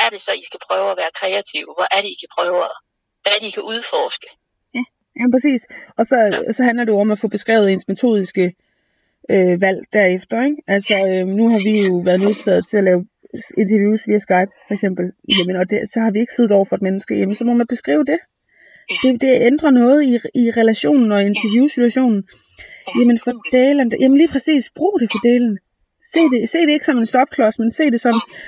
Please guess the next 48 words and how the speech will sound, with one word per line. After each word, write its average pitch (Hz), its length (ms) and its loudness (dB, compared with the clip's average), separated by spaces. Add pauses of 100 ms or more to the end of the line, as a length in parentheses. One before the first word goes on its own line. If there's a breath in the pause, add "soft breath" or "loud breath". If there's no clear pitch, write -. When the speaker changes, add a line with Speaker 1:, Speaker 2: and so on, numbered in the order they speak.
(160 loud breath)
Speaker 2:
som, 226 340 0
som 226 180 0
et 220 100 0 (100)
hegn, 302 200 2
du 226 60 -2
lige 262 120 -2
skal 262 140 -2
hoppe 220 240 0
over, 277 260 4
eller 208 160 2
gå 226 140 -4
udenom 254 400 2
og 220 60 -2
finde 277 240 2
en 254 60 -2
anden 285 180 2
vej. 247 180 0
Speaker 1:
Ja. - 80 -6 (720)
Speaker 2:
Og 214 140 -2
det, 254 400 2 (120)
det 302 120 0
fandt 254 200 2
vi 233 100 -2
rigtig 233 200 0
meget 220 200 -4
ro 233 180 2
i 202 100 0
at 196 100 -2
snakke 208 240 -4
med 202 60 -2
vores 202 200 -4
vejleder 202 340 -2
om, 202 140 -6 (100)
og 208 80 -4
ligesom 208 220 -2
bare 208 180 0
lægge 196 160 -2
Speaker 1:
Ja. 214 40 0
Speaker 2:
alle 226 120 2
kortene 214 320 -2
på 202 80 -12
bordet 240 180 2
og 202 60 -2
sige, 202 200 -2 (540 loud breath)
"Vi 247 80 2
er 254 40 4
super 311 220 2 (100)
bekymrede. 233 480 2